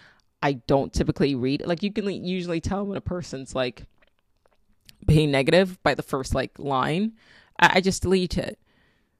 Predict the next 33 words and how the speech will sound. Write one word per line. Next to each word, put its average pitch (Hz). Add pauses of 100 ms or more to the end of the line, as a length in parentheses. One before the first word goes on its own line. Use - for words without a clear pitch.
(340)
because 185
it's 175
hilarious 190
to 190
me. 151
Like, 143
you 180
spent, 185
like, 165
<laughs> -
twenty 202
minutes 190
of 165
your 165
time 156 (340)
writing 165
all 160
this 160
stuff -
up, 143
and 151
it 151
took 165
me 156 (260)
point 165
two 165
seconds 139 (380)
to 175
swipe 151
left 131 (300)
and 147
delete 143
it. 110